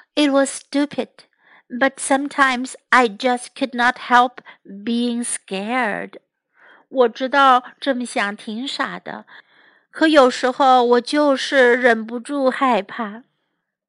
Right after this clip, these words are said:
There were other secrets too that I could share with Teddy.还有其他的秘密我会和泰迪分享。It made us feel much better.这让我们感觉好多了。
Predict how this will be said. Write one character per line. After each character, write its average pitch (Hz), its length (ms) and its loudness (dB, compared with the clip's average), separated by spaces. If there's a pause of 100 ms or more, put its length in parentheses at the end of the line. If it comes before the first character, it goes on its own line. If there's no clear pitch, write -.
(180)
There 254 240 2
were 240 200 0 (100)
other 269 400 2
secrets 226 840 -4
too 240 580 -2
that 226 200 2
I 233 120 2
could 226 220 -8
share 226 500 0
with 220 280 -2 (100)
Teddy. 214 680 -6 (520)
还 - 140 -4
有 233 140 0
其 - 180 -10
他 254 160 -6
的 285 140 -2
秘 254 240 -4
密 233 520 -6 (220)
我 214 260 -2
会 233 180 -6
和 214 360 -6
泰 233 180 -6
迪 202 160 -6
分 220 240 -10
享。 - 240 -12 (560)
It 240 220 -2
made 220 320 0
us 214 280 0
feel 226 580 -2 (120)
much 233 360 -4 (100)
better. 226 680 0 (480)
这 240 360 4
让 247 200 0
我 233 60 -4
们 240 140 -10
感 208 260 -4
觉 233 260 -6
好 262 220 -4
多 247 320 -4
了。 294 220 -8